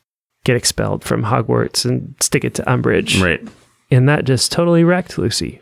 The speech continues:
Speaker 2: Right.
Speaker 1: because on the one hand, it was a beautiful, heroic thing to do. On the other hand, Ron's older brother and Harry's friends, they're gone. They're not gonna be back at Hogwarts anymore.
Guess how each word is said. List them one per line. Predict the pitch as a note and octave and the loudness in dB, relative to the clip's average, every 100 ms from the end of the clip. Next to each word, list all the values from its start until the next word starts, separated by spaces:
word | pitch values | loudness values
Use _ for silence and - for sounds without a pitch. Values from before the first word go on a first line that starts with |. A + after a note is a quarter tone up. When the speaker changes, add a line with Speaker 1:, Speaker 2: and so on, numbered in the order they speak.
| C4+ | -18
Speaker 2:
Right. | F#3+ | -4
Speaker 1:
because | C3+ C#3 B2+ B2 A#2 - - _ _ _ _ - | -2 2 4 4 2 0 -4 _ _ _ _ 0
on | C3+ | 2
the | C#3+ | 4
one | E3+ | 4
hand, | E3+ D#3+ | 4 4
it | D#3+ | 2
was | C3+ B2 | 2 0
a | |
beautiful, | A#2+ C#3+ D3+ D3 C3 | 2 2 2 2 2
heroic | B2+ C3 D3 D3 - | 4 4 4 2 0
thing | D3 C3+ | 0 0
to | C3 | 0
do. | C3+ C3+ | 2 4
On | B2 | 4
the | C3 | 2
other | C3 C3 | 2 2
hand, | B2 B2 A#2+ A#2 - _ _ _ _ - | 0 -2 -4 -8 -14 _ _ _ _ 0
Ron's | C3+ C#3 C3+ - - - | 2 4 2 0 0 2
older | C#3+ C3+ | 2 2
brother | B2 C#3 C#3 A2+ C#3 - _ _ - | 2 2 2 0 -2 -8 _ _ -2
and | B2 A#2+ A#2+ A#2+ - D4 _ _ _ _ | 0 2 0 -4 -8 -20 _ _ _ _
Harry's | - D3 C#3+ A#2+ - | -2 2 4 4 2
friends, | - D3 A#2+ B2 C3 - - _ _ _ _ | 0 2 2 0 -2 -6 -10 _ _ _ _
they're | - | -2
gone. | A#2+ B2+ F3 G2+ G2+ - _ _ - | 0 0 0 -2 -6 -14 _ _ 0
They're | B2+ | 2
not | B2+ | 2
gonna | - C3+ | 2 2
be | C3 | 4
back | B2 C#3 - | 4 0 -2
at | - | -2
Hogwarts | C3 D#3+ - - - | 0 2 0 -2 -4
anymore. | E3 - - - | -2 -2 -4 -6